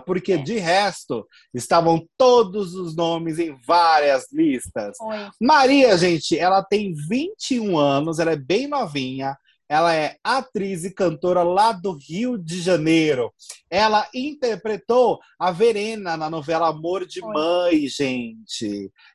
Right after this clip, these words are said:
Speaker 1: que ela fazia pa-, par ali com o vilão da novela, né?
Speaker 2: É,
Speaker 1: Se eu não me
Speaker 2: foi.
Speaker 1: engano, era o Álvaro, né? O
Speaker 2: Isso.
Speaker 1: Álvaro, eu acho que era o nome do personagem.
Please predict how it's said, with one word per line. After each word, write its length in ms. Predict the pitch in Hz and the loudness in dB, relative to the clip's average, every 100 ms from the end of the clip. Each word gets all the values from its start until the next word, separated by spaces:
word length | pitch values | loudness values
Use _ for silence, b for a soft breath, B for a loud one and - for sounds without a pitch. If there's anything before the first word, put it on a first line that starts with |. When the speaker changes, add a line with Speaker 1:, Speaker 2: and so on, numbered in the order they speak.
| _ | _
Speaker 1:
que 120 | 120 | -2
ela 340 | 120 131 165 | 2 4 4
fazia 380 | 170 175 143 175 170 | 2 0 0 -2 -2
pa-, 360 | 170 165 185 - | 0 0 0 -2
par 280 | 180 170 185 | -2 -2 -2
ali 320 | 185 175 208 - | -6 -8 -10 -8
com 200 | 208 202 | -8 -6
o 40 | |
vilão 460 | 185 285 202 214 226 | -4 0 2 0 -2
da 120 | 175 | -4
novela, 580 | 147 120 127 104 98 98 | -4 -4 -6 -6 -10 -8
né? 220 | 123 139 156 _ _ _ | -4 -4 -6 _ _ _
Speaker 2:
É, 40 | - | -10
Speaker 1:
Se 100 | 135 | -6
eu 20 | |
não 80 | 127 | -2
me 60 | |
Speaker 2:
foi. 100 | 131 | 0
Speaker 1:
engano, 100 | 160 | 2
era 100 | 170 | 4
o 60 | 165 | 6
Álvaro, 640 | 135 127 113 127 113 107 104 | 6 4 2 -2 -4 -8 -8
né? 220 | 123 139 | -4 -4
O 40 | |
Speaker 2:
Isso. 80 | 120 | 0
Speaker 1:
Álvaro, 340 | 123 127 113 113 | 0 0 -4 -8
eu 80 | |
acho 220 | 113 107 - | -8 -8 -10
que 60 | |
era 80 | 113 | -6
o 40 | |
nome 160 | 113 117 | -4 -4
do 100 | 113 | -2
personagem. 640 | 113 - 113 110 104 107 | -2 -2 0 0 0 -6